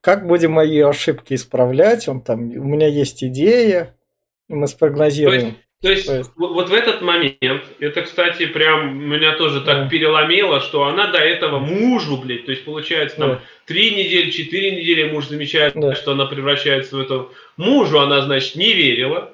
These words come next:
Speaker 2: когда он говорил, что ты переселяешься. А здесь какой-то некий, блядь, мужичок с гармошкой пришел, за полтора
Speaker 1: Да.
Speaker 2: дня ее убедил, расцеловался и сказал,
Speaker 1: Да.
Speaker 2: что у тебя раздвоение личности, товарищ.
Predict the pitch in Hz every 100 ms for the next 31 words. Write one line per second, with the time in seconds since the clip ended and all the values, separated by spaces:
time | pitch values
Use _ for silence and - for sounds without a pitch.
0 | - 190 190 185 185 196 196 185 - 190
1 | 180 190 196 185 196 190 175 180 170 240
2 | - 214 233 226 208 208 220 190 165 160
3 | 160 - - _ 190 202 208 151 147 -
4 | - 175 185 190 190 185 - 175 185 -
5 | 196 190 190 190 180 202 156 143 180 165
6 | 160 151 147 143 214 202 - - 175 147
7 | 170 202 208 190 - 190 160 - - 170
8 | - - - 196 226 220 196 220 220 233
9 | 233 175 151 151 175 190 165 131 -